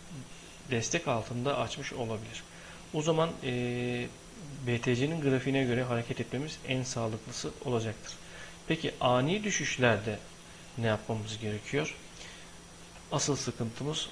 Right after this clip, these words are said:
orada. Onu da, e, şöyle göstereceğim arkadaşlar. Bu bilgiyi de çoğu yerde bulamazsınız. Şayet ben hiç bulamadım.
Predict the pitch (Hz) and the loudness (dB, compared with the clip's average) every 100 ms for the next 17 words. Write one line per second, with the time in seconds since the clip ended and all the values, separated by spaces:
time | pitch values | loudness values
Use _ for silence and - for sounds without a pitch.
0 | - 127 110 101 87 - - - - - | 0 2 4 0 -8 -12 -16 -16 -18 -18
1 | - - - - - - - - 123 143 | -18 -18 -16 -16 -16 -16 -16 -10 -2 2
2 | 175 156 160 - 120 117 120 117 120 120 | 6 6 4 -4 0 2 2 2 0 -4
3 | 110 - - - 139 123 113 110 - 113 | -6 -6 -2 6 6 6 2 -2 -2 -2
4 | 110 107 107 113 107 - 139 151 151 131 | -2 -2 -2 -2 -2 0 -2 0 0 2
5 | 113 113 113 - 117 107 101 98 - - | 2 0 -2 -2 0 0 0 -4 -10 -10
6 | 120 123 156 160 - 156 156 - - - | -4 0 0 -2 -4 -4 -2 -6 -12 -16
7 | - - - - - - - - - - | -16 -16 -16 -16 -16 -16 -18 -18 -18 -16
8 | - - 120 107 107 123 113 110 - 123 | -6 0 0 0 -2 -4 -4 -6 -2 0
9 | 135 143 147 | 2 2 0